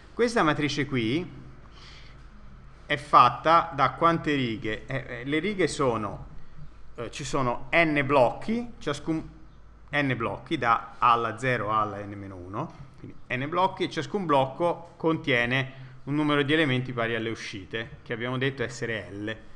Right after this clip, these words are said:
Quindi questo è un blocco di un numero di righe pari a L per n, quindi Ln, e un numero di colonne pari a n. Quindi Ln per n.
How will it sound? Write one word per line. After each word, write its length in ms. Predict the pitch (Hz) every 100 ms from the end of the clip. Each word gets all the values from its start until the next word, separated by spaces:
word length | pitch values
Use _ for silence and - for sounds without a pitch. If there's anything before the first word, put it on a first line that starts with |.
| - -
Quindi 180 | 131 131
questo 340 | 160 143 -
è 40 |
un 80 | 170
blocco 680 | 151 127 135 - 185 - - - - -
di 320 | 131 135 135 135 135 - - - - - - - - - - - -
un 160 | 135
numero 320 | 147 175 143 123
di 100 | 139
righe 300 | 156 131 120
pari 420 | 135 120 113 117
a 360 | 120 107 - - - -
L 280 | 143 131 120
per 320 | 117 110 104
n, 400 | 104 127 196 -
quindi 240 | - 113 -
Ln, 640 | 120 120 113 104 98 104 127 180 - - - - - - -
e 80 | -
un 80 | 147
numero 280 | 165 151 139
di 80 | 135
colonne 540 | 196 170 127 147 165
pari 400 | 165 110 117 117
a 360 | 104 113 131 - - - - - -
n. 440 | 110 101 92 104 110 - - - - - - - - - - - - - - - - - - - - - - - - - - - - - - - - -
Quindi 220 | - 113 -
Ln 580 | 127 131 147 180 190 180
per 280 | 131 92 87
n. 220 | 87 95